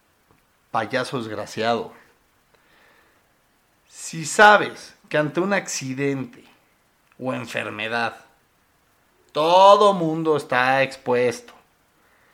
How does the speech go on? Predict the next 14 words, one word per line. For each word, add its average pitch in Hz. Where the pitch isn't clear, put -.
nada, 208
nada 147
ni 147
nadie 135
está 131
blindado 135
contra 120
cualquier 120
enfermedad 107
o 113
accidente. 98
Y 135
si 165
no, 294